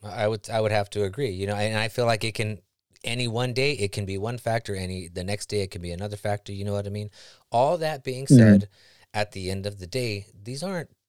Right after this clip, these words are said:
Speaker 1: thirteen, fourteen-year-old boys. These are grown men. These are grown men
Speaker 2: Yeah.
Speaker 1: that, that understand the consequences of their actions, same way I do, same way you do. You know what I mean? It, it don't give you a right to do that. It don't, I, I don't,
Speaker 2: Mm.
Speaker 1: you know,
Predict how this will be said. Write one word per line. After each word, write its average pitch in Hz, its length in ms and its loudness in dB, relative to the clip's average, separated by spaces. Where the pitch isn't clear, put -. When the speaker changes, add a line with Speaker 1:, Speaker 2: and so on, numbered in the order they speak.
Speaker 1:
thirteen, 101 520 -4
fourteen-year-old 87 680 -4
boys. - 400 -10
These 95 200 -6
are 107 100 -4
grown 101 340 -2
men. 82 260 -6
These 90 120 -10
are 92 80 -6
grown 98 320 -4
men 101 220 4
Speaker 2:
Yeah. 95 160 10
Speaker 1:
that, 85 140 2
that 87 140 -2
understand 92 840 -6
the 95 80 -8
consequences 80 680 -12
of 78 120 -8
their 78 140 -8
actions, 76 400 -8
same 90 180 -6
way 104 160 0
I 101 180 0
do, 101 160 -6
same 85 280 -6
way 98 140 0
you 104 180 -4
do. 85 240 -10
You 85 120 -12
know 87 100 -4
what 87 100 -4
I 90 60 -8
mean? 92 160 -6
It, 85 120 -6
it 82 240 -8
don't 92 220 -6
give 104 180 -4
you 120 140 -6
a 107 60 -4
right 98 240 -2
to 98 80 -12
do 82 180 -12
that. 80 240 -8
It 87 120 -14
don't, 92 300 -4
I, 92 160 -8
I 90 120 -4
don't, 131 240 8
Speaker 2:
Mm. 92 160 8
Speaker 1:
you 101 160 -6
know, 92 260 -6